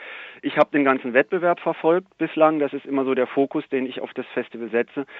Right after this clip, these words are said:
Und nebenher in die Nebensektionen Panorama und Forum mal noch reingeschaut. Und der Rest,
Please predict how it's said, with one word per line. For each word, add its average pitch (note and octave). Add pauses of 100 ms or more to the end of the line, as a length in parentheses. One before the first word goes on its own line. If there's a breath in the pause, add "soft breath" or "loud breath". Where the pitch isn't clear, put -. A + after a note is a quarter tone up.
(360 loud breath)
Und B2+
nebenher B2+
in B2
die A#2
Nebensektionen A#2
Panorama G#2+
und A2+
Forum B2+
mal A#2+
noch A#2+
reingeschaut. A2+ (480 loud breath)
Und A#2+
der A2
Rest, A#2